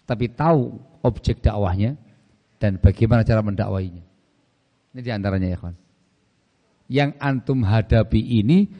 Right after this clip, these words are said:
sosok orang yang, eh, terbuka, senang dialog, diskusi. Barakallahu fikum. Dan dia sedang membanding-bandingkan dengan yang lain.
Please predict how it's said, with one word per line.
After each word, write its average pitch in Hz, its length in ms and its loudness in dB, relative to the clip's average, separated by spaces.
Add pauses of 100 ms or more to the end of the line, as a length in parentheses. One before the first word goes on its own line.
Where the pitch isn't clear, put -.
(140)
sosok - 560 0
orang 135 400 4
yang, 127 320 4 (400)
eh, 120 560 6
terbuka, 147 560 0 (960)
senang 156 320 0
dialog, 123 320 0 (480)
diskusi. 143 560 -2 (1400)
Barakallahu 110 480 2
fikum. 92 160 -16 (2250)
Dan 98 160 -6
dia 165 180 0
sedang 180 300 -4
membanding-bandingkan 117 720 4
dengan 101 240 0
yang 95 160 -10
lain. 87 160 -18